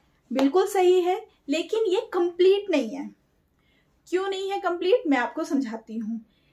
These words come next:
देखिए, सबसे पहले जानते हैं ये ब्रेन बनता कैसे है, बना, मतलब ब्रेन के अंदर है क्या। तो ब्रेन जो है, आपने अगर कहीं फोटो देखी होगी, मैं भी फोटो यहाँ पे जो दिखा रही हूँ,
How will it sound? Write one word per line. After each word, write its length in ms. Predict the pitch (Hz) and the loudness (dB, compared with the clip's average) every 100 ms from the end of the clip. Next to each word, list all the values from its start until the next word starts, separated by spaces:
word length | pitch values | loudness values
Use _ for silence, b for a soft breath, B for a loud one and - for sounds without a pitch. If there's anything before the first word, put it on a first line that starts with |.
| _ | _
देखिए, 300 | 311 302 - | -6 -6 -8
सबसे 320 | - 349 - | -6 -6 -2
पहले 300 | 440 339 339 | 2 2 2
जानते 340 | 285 277 247 302 | 0 -2 -2 -6
हैं 80 | 339 | -2
ये 100 | 381 311 | -2 -2
ब्रेन 420 | 262 311 392 294 | -6 -4 -2 -2
बनता 380 | 254 269 277 330 | 0 0 2 0
कैसे 340 | 320 254 269 | -2 -4 -2
है, 120 | 233 208 | -2 -2
बना, 280 | 262 294 277 | -2 0 2
मतलब 280 | 294 349 311 | 2 2 -4
ब्रेन 200 | 320 349 | -4 -4
के 80 | 370 | -2
अंदर 260 | 339 392 392 | 2 4 4
है 180 | 349 311 | 2 0
क्या। 280 | 285 - - _ _ _ b b b b - | -2 -4 -10 _ _ _ b b b b -4
तो 260 | 415 415 415 | -2 -2 -4
ब्रेन 320 | 226 294 381 | -2 -2 0
जो 160 | 403 254 | 0 0
है, 220 | 247 240 | 0 -8
आपने 340 | - 269 311 339 | -2 -2 0 0
अगर 220 | 294 311 | 0 0
कहीं 280 | 302 285 302 | 0 2 2
फोटो 280 | 277 247 277 | 0 -2 -2
देखी 300 | 233 226 247 | -4 -6 -10
होगी, 200 | 233 349 | -4 -2
मैं 220 | 302 233 | 0 0
भी 100 | 277 | 0
फोटो 280 | 277 233 254 | 0 -2 -2
यहाँ 240 | 247 226 247 | -4 -6 -8
पे 60 | |
जो 160 | 226 233 | -6 -6
दिखा 320 | 226 226 226 | -6 -10 -8
रही 120 | 220 | -4
हूँ, 160 | 254 403 | -4 -6